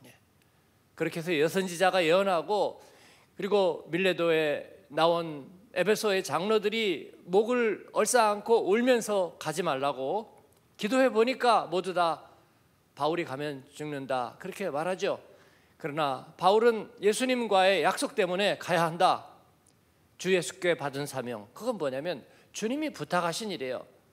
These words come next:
"주에게 부탁하신 일 천사도 흠모하겠네." 그 일을 위해서라면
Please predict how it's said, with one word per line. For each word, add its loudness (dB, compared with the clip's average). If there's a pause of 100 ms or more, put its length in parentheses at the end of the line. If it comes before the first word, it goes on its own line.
(600)
"주에게 2
부탁하신 -2
일 -4
천사도 -2
흠모하겠네." -4 (720)
그 -2
일을 -2 (880)
위해서라면 0